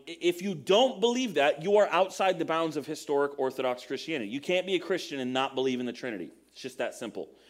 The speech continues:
That's one of the boundaries of Christianity. But the Trinity is not explicitly taught anywhere in the Bible. The word Trinity is not even in the Bible.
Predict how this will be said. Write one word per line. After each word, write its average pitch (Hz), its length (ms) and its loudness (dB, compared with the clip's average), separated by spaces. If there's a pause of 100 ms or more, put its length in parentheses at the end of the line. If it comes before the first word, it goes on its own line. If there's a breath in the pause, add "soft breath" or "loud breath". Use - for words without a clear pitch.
(160 soft breath)
That's 131 160 -4
one 160 200 4
of 185 120 2
the 190 80 4
boundaries 147 1080 0 (560 soft breath)
of 147 360 6
Christianity. 156 720 -2 (300 loud breath)
But 165 200 2
the 160 60 -2
Trinity 202 500 2
is 160 240 -4
not 185 280 0
explicitly 190 680 0
taught 175 340 0
anywhere 165 380 0
in 165 60 -2
the 165 40 -2
Bible. 175 400 2 (180)
The 135 100 2
word 208 380 4
Trinity 156 380 0
is 165 100 0
not 175 200 2
even 190 180 0
in 254 120 0
the 220 60 0
Bible. 98 400 -2